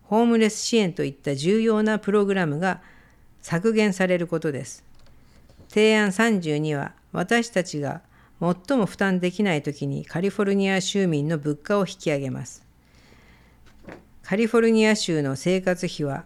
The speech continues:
あまりにも高すぎます。各三年間で食料、ガソリン、公共料金、医療、医療品の価格が二十パーセント以上上昇しています。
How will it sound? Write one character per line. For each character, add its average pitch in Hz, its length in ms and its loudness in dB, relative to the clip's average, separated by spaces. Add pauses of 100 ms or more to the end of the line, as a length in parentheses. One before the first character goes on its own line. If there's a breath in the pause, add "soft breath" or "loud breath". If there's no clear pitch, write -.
(120)
あ 175 100 -2
ま 208 160 4
り 233 80 2
に 233 120 0
も 147 120 -2
高 143 240 -6
す - 100 -12
ぎ 151 120 -6
ま 139 160 -6
す。 - 160 -20 (1040)
各 214 500 -2
三 196 320 0
年 196 200 0
間 139 260 -4
で 139 200 -8 (640)
食 180 340 -2
料、 180 240 0 (280)
ガ 160 140 -2
ソ 202 160 0
リ 165 140 -2
ン、 180 100 -12 (300)
公 208 220 0
共 208 220 0
料 190 220 0
金、 156 340 -8
医 220 100 2
療、 185 280 0 (340)
医 175 80 -4
療 208 200 6
品 208 300 0
の 190 240 -4 (280)
価 175 140 -4
格 180 300 -2
が 165 240 0 (400 loud breath)
二 180 120 2
十 240 140 0
パ 233 260 2
ー 226 60 2
セ 226 160 0
ン 214 80 0
ト 208 160 -4
以 214 160 -2
上 180 180 0
上 151 220 -2
昇 147 180 -4
し - 80 -10
て 147 100 -4
い 143 100 -4
ま 139 160 -6
す。 - 200 -20